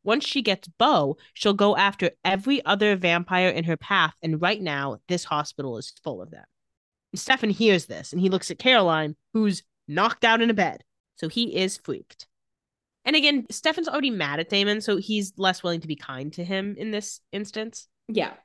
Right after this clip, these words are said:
Speaker 2: he's already mad, and then Damon has further complicated this horrible day that he's having.
Speaker 1: Exactly.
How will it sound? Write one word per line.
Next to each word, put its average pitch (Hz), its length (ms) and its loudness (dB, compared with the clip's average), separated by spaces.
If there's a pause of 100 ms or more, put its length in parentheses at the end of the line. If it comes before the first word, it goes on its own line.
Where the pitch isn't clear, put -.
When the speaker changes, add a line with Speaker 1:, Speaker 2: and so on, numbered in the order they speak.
(120)
Speaker 2:
he's 202 160 -2
already 214 220 4
mad, 180 360 2
and 185 160 -2
then 180 140 -2
Damon 170 300 0
has 156 140 -4
further 165 360 2
complicated 147 720 -4
this 147 200 -2
horrible 131 340 -4
day 120 180 -6
that 113 120 -10
he's 131 220 -12
having. - 360 -16 (200)
Speaker 1:
Exactly. 156 560 -6